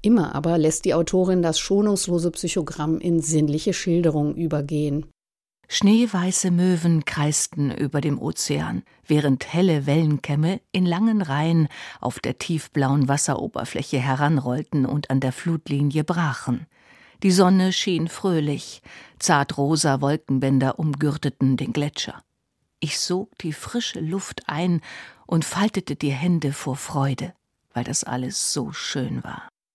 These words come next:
Speaker 1: Wie in ihren schwarz-weißen Linolschnitten setzt Ásta Sigurðardóttir das Helle direkt neben das Dunkle.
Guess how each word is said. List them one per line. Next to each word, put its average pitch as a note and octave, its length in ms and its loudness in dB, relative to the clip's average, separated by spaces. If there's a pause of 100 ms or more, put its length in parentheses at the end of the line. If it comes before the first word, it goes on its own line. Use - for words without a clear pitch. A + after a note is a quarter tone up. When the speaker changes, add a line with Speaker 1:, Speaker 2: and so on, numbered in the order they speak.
(360)
Speaker 1:
Wie G#3+ 260 2
in G3+ 140 0
ihren D#3+ 280 4
schwarz-weißen D#3 800 -2
Linolschnitten F3 760 2
setzt E3 420 -2
Ásta F3 420 2
Sigurðardóttir E3 920 2
das D#3 340 -2
Helle F3+ 240 4
direkt D#3+ 400 -4
neben D3 220 -2
das D#3+ 240 -4
Dunkle. D3+ 540 -4